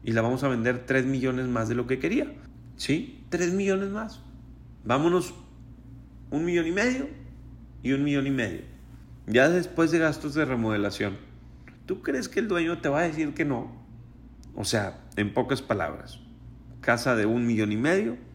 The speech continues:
cuesta trescientos mil pesos remodelarla. La puedes vender en tres millones. Es un millón ochocientos a tres.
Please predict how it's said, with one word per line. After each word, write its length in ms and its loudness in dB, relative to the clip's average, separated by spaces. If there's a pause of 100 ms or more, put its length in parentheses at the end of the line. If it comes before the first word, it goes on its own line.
(800)
cuesta 320 2
trescientos 480 2
mil 180 0
pesos 320 -2
remodelarla. 640 -4 (920)
La 120 -8
puedes 200 6
vender 240 6
en 140 2
tres 180 2
millones. 560 -4 (260)
Es 200 -2
un 120 4
millón 240 2
ochocientos 760 -2
a 160 -4
tres. 360 -4